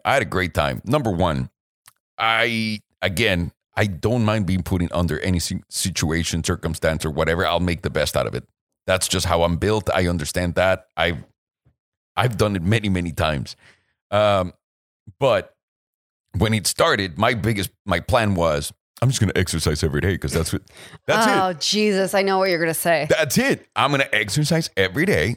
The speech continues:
Speaker 1: because my mind always is at its best when I'm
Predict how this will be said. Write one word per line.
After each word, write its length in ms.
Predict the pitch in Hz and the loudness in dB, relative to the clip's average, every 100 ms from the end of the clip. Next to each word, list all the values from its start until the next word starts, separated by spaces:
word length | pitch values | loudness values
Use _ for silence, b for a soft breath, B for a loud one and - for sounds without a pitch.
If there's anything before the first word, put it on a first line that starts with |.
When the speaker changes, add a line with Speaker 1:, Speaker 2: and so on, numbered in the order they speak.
| - | -4
Speaker 1:
because 280 | 104 98 95 | -4 -2 0
my 160 | 92 | 0
mind 540 | 92 113 160 104 101 - - | 2 2 2 0 -2 -6 -4
always 800 | 139 175 143 98 80 71 - - _ _ _ | 0 2 0 -2 -2 -4 -8 -12 _ _ _
is 160 | 110 107 | -2 2
at 100 | 104 | 2
its 160 | 85 - | 0 -2
best 400 | 92 113 - 92 | 2 2 2 0
when 120 | 87 | 0
I'm 200 | 92 | 0